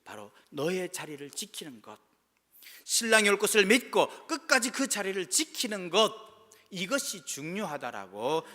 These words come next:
주님께서는 말씀하십니다. 간절히 바랍니다. 우리에게 주어진 그 자리를 끝까지 지키는 여러분 되시기를 바랍니다. 앞일을 내다보면서 차분하게 준비하는 그런 작은 일에 충성하는 자가 되시기를 주님의 이름으로 간절히 축원드립니다.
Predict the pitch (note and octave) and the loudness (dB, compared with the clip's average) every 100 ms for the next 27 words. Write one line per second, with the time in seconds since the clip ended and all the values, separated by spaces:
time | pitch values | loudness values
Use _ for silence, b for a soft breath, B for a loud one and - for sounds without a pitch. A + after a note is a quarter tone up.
0 | - - B2+ A#2 A2+ G#2+ G#2+ G2+ A2 - | -8 -6 -6 -8 -10 -10 -6 -4 -2 -6
1 | G#2 G2 - - - C3+ C3 G#2+ G#2 G2+ | -8 -14 -18 -10 -2 -2 -2 -6 -10 -4
2 | - C3+ C3+ C3+ C3 C3 C3 B2 C3+ A2+ | 0 2 2 4 4 4 2 4 6 4
3 | - - - - _ _ _ _ _ _ | -2 -18 -20 -20 _ _ _ _ _ _
4 | B B D3+ D3+ D#3 D3+ D3+ D#3 D3+ C#3 | B B 2 6 8 8 6 6 4 2
5 | D#3 D3+ D3 C#3+ E3+ D3 - B B A3 | 2 4 6 8 8 6 4 B B -2
6 | - G#3 F3 E3+ - A#3 - G#3 D3+ B | 4 4 6 4 2 2 4 6 6 B
7 | - E3 F3 D#3+ D#3 - D3+ C3+ C3+ C3+ | 4 6 6 4 2 2 0 4 4 4
8 | C3 B2+ C3+ B - D#3+ G#3+ G#3 F#3+ F3 | 4 6 4 B 4 8 8 8 10 10
9 | F#3+ E3+ E3 D#3 E3+ D3+ - - B3 A3+ | 10 8 6 4 2 2 0 2 4 4
10 | G#3+ G3 - G#3+ A#3 A#3 F#3 F#3+ D#3 B | 4 2 2 2 0 2 2 0 -4 B
11 | E3 D3 - - F3+ A#3 A#3+ A#3+ - A#3+ | -8 -6 -4 0 2 2 0 -2 -8 -10
12 | A3 F#3+ F3+ E3 D3+ C3+ D3+ D3+ G#3 - | -8 -8 -6 -4 -4 -6 0 6 6 4
13 | - - B3 G#3+ D#3+ C#3+ B2 B2+ B2+ C3+ | -2 0 4 4 4 0 -2 -2 2 8
14 | F3+ A#3 A3+ - - - G#3+ E3+ C#3+ A#2+ | 10 10 4 -2 2 4 6 4 2 -2
15 | A2 G#2 F#2+ | -4 -6 -8